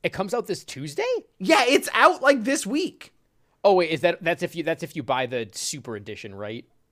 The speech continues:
Speaker 2: Well,
Speaker 1: Yeah,
Speaker 2: I,
Speaker 1: okay,
Speaker 2: yeah, I
Speaker 1: the
Speaker 2: mean, I
Speaker 1: digital,
Speaker 2: guess
Speaker 1: it gives
Speaker 2: I
Speaker 1: you seventy-two hour early access. What the
Speaker 2: So, yeah, it
Speaker 1: hell?
Speaker 2: comes out
Speaker 1: That
Speaker 2: on
Speaker 1: is some,
Speaker 2: Friday.
Speaker 1: that's some B S right there.
Speaker 2: Whatever.
Speaker 1: Oh, but you get the original P S four theme, dude.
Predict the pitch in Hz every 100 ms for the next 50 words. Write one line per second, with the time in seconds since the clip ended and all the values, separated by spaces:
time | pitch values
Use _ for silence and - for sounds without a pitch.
0 | _ 190 220 190 123 123 220 - 208 208
1 | 196 175 165 180 143 120 - _ _ _
2 | - 160 175 160 - 175 160 151 139 143
3 | 117 123 123 117 - _ _ 123 127 123
4 | 110 110 113 - - - - - 214 190
5 | 165 147 196 165 170 160 147 151 139 127
6 | 110 117 _ _ - 165 - 98 82 101
7 | 87 87 - 76 78 85 80 92 _ _
8 | _ - 170 131 110 160 170 151 147 147
9 | 123 139 131 120 - 135 123 - 120 -
10 | - 113 113 82 - 85 90